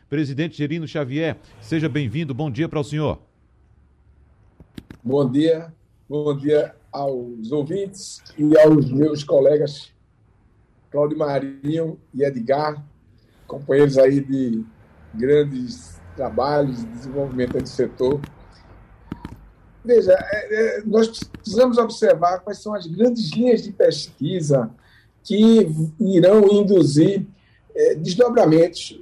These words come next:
Speaker 2: de equipamentos que pa-, que farão parte da vida do cotidiano das pessoas. Você, eu tenho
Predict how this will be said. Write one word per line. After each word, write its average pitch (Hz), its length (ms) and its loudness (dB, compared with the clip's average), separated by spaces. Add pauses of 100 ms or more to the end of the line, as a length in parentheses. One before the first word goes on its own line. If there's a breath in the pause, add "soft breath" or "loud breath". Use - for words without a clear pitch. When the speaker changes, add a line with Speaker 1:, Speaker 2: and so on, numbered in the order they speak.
Speaker 2:
de 185 220 0
equipamentos 180 680 0
que 220 240 -8 (220)
pa-, 226 220 4
que - 200 -12
farão 214 400 0
parte 214 460 -2
da 180 160 4
vida 160 340 -4
do 156 120 -6
cotidiano 170 600 -4
das 160 200 2
pessoas. 135 680 -4 (540 loud breath)
Você, 185 380 2
eu 208 120 4
tenho 208 320 2